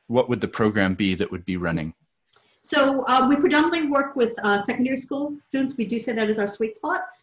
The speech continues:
Speaker 1: Yep.
Speaker 2: Um, we do have some resources that we make available for primary and intermediate. And it's not that we don't value the need to bring it into that age.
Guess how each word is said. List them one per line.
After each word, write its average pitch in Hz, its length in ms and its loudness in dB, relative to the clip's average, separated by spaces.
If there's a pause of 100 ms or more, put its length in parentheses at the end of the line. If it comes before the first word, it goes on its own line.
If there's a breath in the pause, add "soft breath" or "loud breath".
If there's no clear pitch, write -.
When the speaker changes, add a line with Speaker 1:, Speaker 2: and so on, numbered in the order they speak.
(200)
Speaker 1:
Yep. 208 120 2
Speaker 2:
Um, 226 140 6
we 247 160 2
do - 100 -6 (140)
have 262 140 -2
some 247 220 0
resources 240 580 -4
that - 160 -2
we 208 220 2
make 208 220 0
available 196 420 0
for 185 180 -12
primary 202 480 -2
and 185 80 -2
intermediate. 202 580 -4 (400)
And 233 140 2
it's 220 160 -2
not 240 180 -2
that 208 120 -2
we 214 100 4
don't 185 320 -2
value 240 640 0 (200)
the 202 180 4
need 208 260 6
to 214 80 -2
bring 202 200 2
it 196 80 0
into 190 180 -2
that 190 180 0
age. 220 320 0